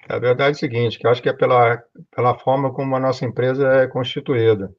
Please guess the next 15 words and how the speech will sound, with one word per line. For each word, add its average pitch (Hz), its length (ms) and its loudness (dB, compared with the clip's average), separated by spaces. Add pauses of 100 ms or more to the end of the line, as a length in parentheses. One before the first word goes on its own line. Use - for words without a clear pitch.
(380)
Nós 107 220 -8
temos 127 320 -4
vários 131 560 2
gestores 120 800 -4
sênior 143 600 0 (120)
e 139 40 -4
vários 135 360 0
gestores 147 420 0
júnior. 113 520 -4 (600)
Então, 127 640 0 (480)
é, 107 540 -2 (500)
quando 180 220 -2
você 160 200 0
tem 139 200 -2
uma, 135 180 0